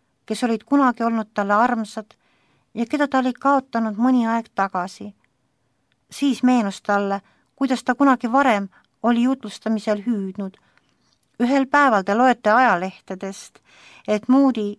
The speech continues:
East Northfieldist on surnud. Ärge uskuge sellest mitte sõnakestki. Tol momendil olen ma rohkem elus kui praegu. Olen vaid läinud kõrgemale, välja sellest vanast savielamust, uude surematusse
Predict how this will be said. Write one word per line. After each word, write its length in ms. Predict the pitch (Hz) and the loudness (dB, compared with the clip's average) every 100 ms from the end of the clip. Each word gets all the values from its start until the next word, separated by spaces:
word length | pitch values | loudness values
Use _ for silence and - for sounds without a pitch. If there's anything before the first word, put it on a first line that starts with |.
| - | -4
East 400 | 247 233 - - | 0 0 -2 -2
Northfieldist 800 | 247 220 - 226 202 190 190 - | 2 2 -2 -4 -4 -4 -8 -6
on 120 | 214 | -4
surnud. 600 | - 254 208 185 180 - _ _ _ _ _ | 0 0 0 -4 -8 -14 _ _ _ _ _
Ärge 320 | 254 285 277 285 | -2 -2 -2 -4
uskuge 500 | 320 - 185 185 196 | -6 -10 -12 -10 -4
sellest 460 | 285 254 190 - | -2 0 -2 -2
mitte 240 | 262 - 233 | -4 -2 -4
sõnakestki. 920 | 277 240 190 - 240 - _ 180 185 _ _ _ _ _ _ _ - | 0 0 0 -6 -10 -12 _ -14 -14 _ _ _ _ _ _ _ 0
Tol 180 | 143 | 2
momendil 600 | 226 214 240 262 226 208 196 - | 2 2 4 2 2 -4 -6 -2
olen 220 | 233 226 | 2 4
ma 120 | 214 | 2
rohkem 420 | 240 254 - 226 | 0 -2 -4 -2
elus 280 | 233 226 202 | -2 -2 -6
kui 180 | - 214 | -6 -4
praegu. 600 | 202 196 185 185 196 202 _ _ _ _ _ _ - | -2 0 0 -4 -10 -16 _ _ _ _ _ _ -4
Olen 300 | 247 269 254 | 0 0 2
vaid 180 | 254 254 | 0 2
läinud 340 | 277 277 233 | 2 2 0
kõrgemale, 720 | - 262 208 190 185 180 185 - _ _ _ 196 | 0 0 0 -4 -6 -6 -8 -12 _ _ _ -4
välja 360 | 240 277 226 190 | 0 2 0 -2
sellest 460 | - 214 190 - 226 | -2 -2 -2 -6 0
vanast 440 | 254 214 - - | 2 2 -2 -2
savielamust, 880 | 226 214 196 196 180 190 190 - _ _ _ _ - | -2 0 0 2 0 -2 -8 -14 _ _ _ _ -4
uude 400 | 254 254 262 247 | -2 0 -2 -4
surematusse 880 | 254 233 202 185 - 196 - - | -2 0 0 -2 -8 -14 -12 -12